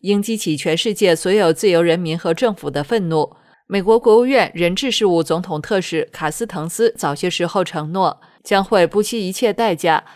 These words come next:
把格什科维奇和另一名美国人惠兰带回家。武汉公民记者方斌因在疫情爆发之初拍摄武汉真实情况而遭中共秘密判刑三年。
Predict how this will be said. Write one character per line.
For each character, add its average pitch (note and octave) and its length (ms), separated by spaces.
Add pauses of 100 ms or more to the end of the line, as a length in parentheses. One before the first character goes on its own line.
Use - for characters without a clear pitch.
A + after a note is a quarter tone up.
(140)
把 E3 180
格 F#3 180
什 A#3 200
科 B3+ 140
维 F#3+ 140
奇 F#3 220
和 F3 180
另 A#3 160
一 F#3+ 120
名 D#3+ 180
美 D#3+ 140
国 E3 200
人 E3+ 240
惠 A3 200
兰 D#3 260
带 D#3+ 160
回 D#3 160
家。 F3 360 (1600)
武 G3 100
汉 G3+ 260
公 C4 220
民 F3+ 160
记 G#3+ 160
者 D#3 220
方 A3 260
斌 B3 240 (300)
因 G#3+ 120
在 G#3+ 220
疫 A3 160
情 F3+ 240
爆 G3+ 140
发 F#3+ 180
之 G#3 180
初 G#3+ 400
拍 G3+ 140
摄 G#3 180
武 E3+ 160
汉 F3 240
真 A#3 200
实 G#3+ 160
情 D#3 240
况 F3 280 (220)
而 F3+ 160
遭 F#3+ 180
中 G3+ 200
共 G3+ 200
秘 G#3 200
密 E3+ 120
判 F3+ 220
刑 E3 220
三 G#3 240
年。 D#3+ 320